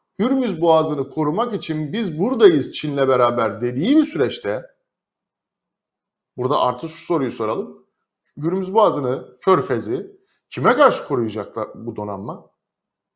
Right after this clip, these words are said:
E, kime karşı koruyacak? E, Amerika Birleşik Devletleri'nin yapacağı çılgınlığa karşı koruyacaklar. Yani biz Türkiye'den baktığımız zaman bu işin nereye gittiğini konusunda ciddi bir, e, e, algıda bir eksiklik yaşıyoruz. Yani yirmi,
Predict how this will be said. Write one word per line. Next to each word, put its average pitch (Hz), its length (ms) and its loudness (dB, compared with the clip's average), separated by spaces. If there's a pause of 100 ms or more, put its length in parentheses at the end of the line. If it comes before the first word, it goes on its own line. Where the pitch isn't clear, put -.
(300)
E, - 60 -20
kime 220 220 0
karşı 294 260 2
koruyacak? 220 320 -2
E, 277 340 -4
Amerika 269 400 2
Birleşik 262 240 0
Devletleri'nin 160 440 2
yapacağı 247 380 2
çılgınlığa 262 500 0
karşı 185 260 0
koruyacaklar. 104 500 -4
Yani 180 280 2
biz 202 220 -8 (240)
Türkiye'den 208 460 0
baktığımız 262 480 2
zaman 151 360 4
bu 226 100 0
işin 214 340 -2
nereye 214 240 2
gittiğini 208 560 -6
konusunda 196 460 0
ciddi 165 260 -6
bir, 190 220 -6 (240)
e, 139 80 -2
e, 131 760 0 (260)
algıda 156 460 2
bir 160 100 2
eksiklik - 460 -8
yaşıyoruz. 113 420 -4
Yani 147 320 2
yirmi, 165 540 0